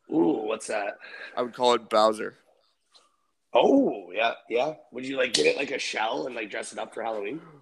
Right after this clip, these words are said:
Speaker 2: What the fuck is Bowser anyway, other than a fucking complete asshole? Is Bowser a fucking dragon or is he a lizard?
Speaker 1: Ah, jeez, that's actually a good question.
Speaker 2: <laughs> What is Bowser?
Speaker 1: Uh,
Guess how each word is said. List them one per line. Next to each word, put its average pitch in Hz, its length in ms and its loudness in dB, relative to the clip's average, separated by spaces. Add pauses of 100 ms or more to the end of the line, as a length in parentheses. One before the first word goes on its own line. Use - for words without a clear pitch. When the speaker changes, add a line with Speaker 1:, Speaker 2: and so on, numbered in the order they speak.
(140)
Speaker 2:
What 165 200 6
the 269 100 2
fuck 143 380 6
is 135 180 10
Bowser 117 460 10
anyway, 107 560 8
other 117 180 8
than 120 160 6
a 117 60 2
fucking 113 460 2
complete 120 440 0
asshole? 107 580 2
Is 120 100 -10
Bowser 151 460 6
a 196 80 4
fucking 131 460 0
dragon 113 460 -2 (180)
or 120 200 -2
is 113 100 -10
he 131 80 -4
a 123 80 2
lizard? 107 360 -8 (1040)
Speaker 1:
Ah, 247 720 -4
jeez, - 460 -6
that's - 180 -14
actually - 260 -6
a - 20 -10
good - 140 -8
question. - 460 -4 (140)
Speaker 2:
<laughs> - 80 2 (840)
What 113 420 6
is 147 160 6
Bowser? 110 540 4
Speaker 1:
Uh, 147 40 4